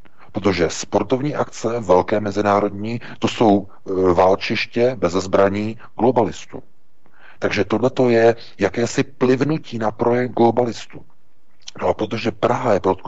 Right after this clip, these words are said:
pod kontrolou Chazariátu kompletně, tak oni, e, chtějí skrze české sportovce jakoby v podstatě bojkotovat všechny akce, které organizují globalisté.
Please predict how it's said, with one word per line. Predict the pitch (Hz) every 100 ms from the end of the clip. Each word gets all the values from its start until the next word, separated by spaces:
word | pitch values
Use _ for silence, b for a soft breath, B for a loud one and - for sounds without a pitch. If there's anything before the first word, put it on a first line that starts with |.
| 87
pod | -
kontrolou | 135 143 143 113 85 80 - b b b
Chazariátu | b - 95 101 92 90 85 - 73 B B
kompletně, | - 90 98 127 - 82 80 B B B
tak | 95 92 - -
oni, | - 101 110 117 110
e, | - - 95 101 101 98
chtějí | - - 90 87 120
skrze | - - 85 98 95
české | - 85 - 87
sportovce | - 82 113 - - 110 117 B
jakoby | - 113 107
v |
podstatě | - 101 - - 110
bojkotovat | 95 87 123 - 127 117 107 -
všechny | - 113 110
akce, | - 117 -
které | - 90 90
organizují | - 95 98 98 92 95
globalisté. | 92 98 98 95 - - -